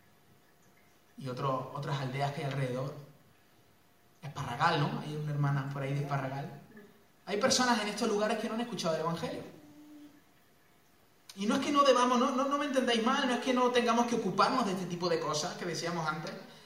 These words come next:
pero no deberíamos de afanarnos por ellas. No, no deberíamos de preocuparnos por ellas.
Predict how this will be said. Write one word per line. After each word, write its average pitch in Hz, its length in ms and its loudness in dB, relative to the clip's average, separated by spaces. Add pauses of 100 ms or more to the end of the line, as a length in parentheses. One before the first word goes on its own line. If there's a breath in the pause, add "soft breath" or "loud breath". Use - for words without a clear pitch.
(140 loud breath)
pero 156 160 -6
no 175 120 -2
deberíamos 214 460 -2
de 180 100 -2
afanarnos 175 560 -2
por 131 140 -2
ellas. 120 220 -6 (1400)
No, 160 100 -2
no 185 260 -2
deberíamos 202 460 -2
de 170 80 -4
preocuparnos 175 960 4
por - 160 6
ellas. - 260 -2